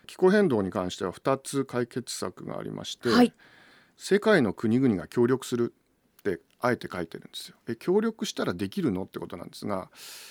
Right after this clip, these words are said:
Speaker 1: 環境科学っていう、エンバラメンタルサイエンスっていう、もう完全な科学の世界があって、科学的に見てどうやって気候変動をなくしていくのか、ストップさせるのかっていうのはもう分かってるんですよ。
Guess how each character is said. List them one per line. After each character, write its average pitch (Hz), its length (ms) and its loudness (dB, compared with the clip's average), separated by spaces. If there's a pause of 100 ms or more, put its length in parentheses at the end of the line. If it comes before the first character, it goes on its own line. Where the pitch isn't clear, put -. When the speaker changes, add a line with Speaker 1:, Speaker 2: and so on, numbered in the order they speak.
(140)
Speaker 1:
環 170 200 0
境 190 120 2
科 190 120 2
学 135 220 2
っ - 20 -2
て - 180 -8
い 82 140 -4
う、 - 160 -10 (380)
エ 110 40 -2
ン 117 120 2
バ 120 120 2
ラ 117 100 4
メ 117 100 2
ン 113 80 0
タ 110 120 -2
ル 107 60 -2
サ 110 180 -2
イ 95 40 -2
エ - 20 -4
ン 87 60 -8
ス - 60 -14
っ - 40 -20
て - 120 -14
い - 40 -8
う、 - 60 -10
も 104 80 -8
う - 20 -10
完 135 180 -4
全 135 120 -2
な 135 80 0
科 - 140 -4
学 151 220 2
の 92 80 -6
世 - 140 -10
界 - 160 -10
が - 80 -14
あ - 40 -16
っ - 20 -20 (120)
て、 - 180 -12 (520)
科 135 120 -6
学 180 240 -2
的 190 360 0
に 180 140 2
見 175 120 0
て 98 240 0
ど 113 160 -2
う 151 60 4
や 160 80 2
っ 156 80 -4 (180)
て 156 320 0 (280)
気 - 100 -20
候 147 200 2
変 139 280 2
動 87 360 -4
を 113 300 0 (320)
な 101 140 -2
く - 120 -8
し - 80 -2
て 123 100 0
い 110 60 0
く 107 100 -8
の 101 100 -6
か、 - 260 -20 (400)
ス - 120 -14
ト - 80 2
ッ - 40 2
プ - 120 -16
さ - 140 -10
せ 98 140 -2
る 98 80 -6
の 90 100 -8
か - 120 -16
っ - 20 -12
て - 140 -14
い 53 40 -10
う 76 60 -10
の 82 80 -8
は 92 120 -6
も 101 140 -6
う - 20 -4
分 92 120 -6
か 190 120 -4
っ - 60 -8
て - 140 -10
る - 80 -16
ん - 40 -20
で - 60 -20
す - 120 -18
よ。 - 80 -20